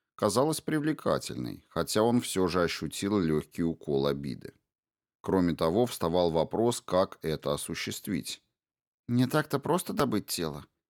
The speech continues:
пробормотал он. «А если после чьей-то смерти?» «Нельзя использовать труп,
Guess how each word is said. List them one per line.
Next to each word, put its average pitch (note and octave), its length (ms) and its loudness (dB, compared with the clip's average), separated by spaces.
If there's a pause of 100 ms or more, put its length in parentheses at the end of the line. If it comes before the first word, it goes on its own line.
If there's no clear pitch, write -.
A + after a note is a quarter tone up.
(200)
пробормотал D#2 720 0
он. B1+ 220 -6 (640)
«А D2 320 -2
если F2 460 -2
после G#2 400 0
чьей-то E2 420 0
смерти?» C#2+ 640 -6 (840)
«Нельзя F3 640 4
использовать C3+ 640 2
труп, C#3+ 300 -2